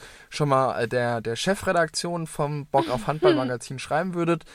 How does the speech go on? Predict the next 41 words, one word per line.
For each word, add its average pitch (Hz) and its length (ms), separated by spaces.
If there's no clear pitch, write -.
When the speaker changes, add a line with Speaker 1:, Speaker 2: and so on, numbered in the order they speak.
Speaker 1:
dass 131 160
ihr 160 160
mal 147 200
eine 143 140
Sonderausgabe 127 800
vom 117 180
Podcast 104 500
haben 101 280
wollt. 101 320
Also 139 160
einfach 175 440
eine, 147 160
eine 139 220
Sonderausgabe 165 760
rund 160 280
um, 151 380
dass 156 180
man 147 140
den 147 100
Podcast 185 560
mal 151 160
in 147 80
die 139 60
Magazinform 160 840
holt 170 300
und, 147 260
und 143 380
andersrum 156 520
können 151 180
wir 147 80
Speaker 2:
<laughs> - 60
Speaker 1:
auch 143 100
gerne 143 160
mal, 135 120
wir 131 80
können 143 160
ja 127 80
auch 123 100
gerne 131 180
das, 123 180
das - 260